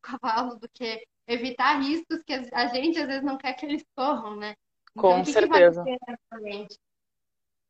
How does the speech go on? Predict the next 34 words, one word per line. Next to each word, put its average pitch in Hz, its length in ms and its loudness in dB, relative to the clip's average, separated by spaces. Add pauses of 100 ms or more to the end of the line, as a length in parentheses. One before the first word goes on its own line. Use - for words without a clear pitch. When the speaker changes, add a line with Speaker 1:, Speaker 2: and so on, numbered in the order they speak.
(840)
Speaker 2:
Com 175 260 0
certeza. 170 560 4 (1080)
É, 180 200 8
tudo 262 260 8
tem 339 160 8
que 339 80 8
avaliar 330 320 8
tudo, 277 220 4
né? 214 160 8
Não 214 140 8
é 247 320 10
simplesmente, 214 760 4
não 202 160 6
é 202 100 10
uma 214 180 6
coisa 214 240 8
tão 214 200 6
simples 208 380 4
que 202 80 -6
tu 185 100 -8 (120)
pesquisa 220 500 8
ali 208 320 10
e 202 60 4
tem 202 180 8
uma 208 120 8
resposta 202 500 6
pronta 185 540 8
no 175 120 6
Google 175 360 10
ali, 170 280 8
a 170 60 8
resposta 170 400 2
pro 170 100 -12
cavalo. 156 460 6